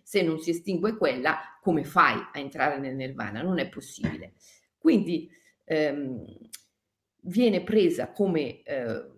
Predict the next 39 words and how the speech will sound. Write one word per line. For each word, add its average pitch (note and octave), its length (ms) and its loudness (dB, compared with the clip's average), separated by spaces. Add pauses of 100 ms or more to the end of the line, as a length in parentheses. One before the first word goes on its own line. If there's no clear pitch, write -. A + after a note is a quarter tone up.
fondamentale, F3 880 2
una G#3+ 240 6
delle D#3+ 180 2
fondamentali, D#3 1080 -2
una A3 320 2
delle D#3 180 0
fondamentali D3 920 -2
distinzioni D#3 880 -4 (420)
tra F#3+ 180 8
il E3+ 120 4
buddismo E3 460 2
Theravada D#3 500 2
e A#2+ 40 -2
le C#3 60 -2
altre F3 300 0
forme E3+ 320 0
di E3+ 100 -6
buddismo, F#3+ 500 -2
proprio E3+ 300 -4
questo - 320 -2
fatto, - 640 -6 (380)
e F#3+ 120 0
cioè F#3 380 2
che - 600 2
nel F3 140 0
buddismo A3 440 4
Theravada E3+ 580 0
per G#3 160 0
raggiungere G3 520 2
il F#3 60 2
nirvana E3+ 460 0
devi D#3 220 0
morire, A#2 500 -2
cioè - 240 -2
devi G#3 240 2
estinguere E3 460 0
il D#3 60 -2
veicolo B2 360 -4
fisico, - 600 -16